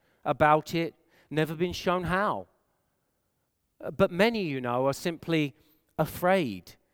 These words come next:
to exercise it. They're afraid. The culture is telling them that all men are potential abusers,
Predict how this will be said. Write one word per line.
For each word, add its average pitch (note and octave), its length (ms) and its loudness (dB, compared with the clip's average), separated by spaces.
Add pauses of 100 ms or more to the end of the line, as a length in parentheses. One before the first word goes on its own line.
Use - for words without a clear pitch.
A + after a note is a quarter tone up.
(280)
to B2+ 180 -8
exercise G#2+ 600 -10
it. G2 160 -12 (760)
They're E3 220 2
afraid. E3+ 640 0 (1120)
The D3+ 60 -6
culture F3+ 440 0
is E3+ 140 -4
telling E3+ 440 -2 (380)
them C#3 280 -2
that D3 120 0 (480)
all F#3+ 260 4
men F3+ 280 0
are C3+ 100 -2
potential D3+ 600 -6
abusers, C#3 760 -6